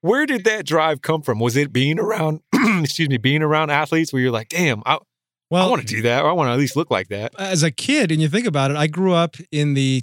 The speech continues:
Speaker 2: testosterone era of movie making. Schwarzenegger, Stallone, Dolph Lundgren. I mean, that's,
Speaker 1: <laughs>
Speaker 2: those were,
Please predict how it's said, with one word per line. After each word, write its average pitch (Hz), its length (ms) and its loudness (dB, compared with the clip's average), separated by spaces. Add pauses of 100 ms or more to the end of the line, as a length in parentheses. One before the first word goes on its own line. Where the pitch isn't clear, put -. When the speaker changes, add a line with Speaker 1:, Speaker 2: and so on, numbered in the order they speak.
Speaker 2:
testosterone 160 920 0
era 143 300 0
of 143 220 -4
movie 208 240 2
making. 117 340 -2
Schwarzenegger, 170 1040 0
Stallone, 160 1120 -2
Dolph 156 340 0
Lundgren. 170 680 2
I 160 100 -4
mean, 160 220 2
that's, 165 360 0
Speaker 1:
<laughs> 156 120 -2
Speaker 2:
those 254 220 0
were, 214 160 0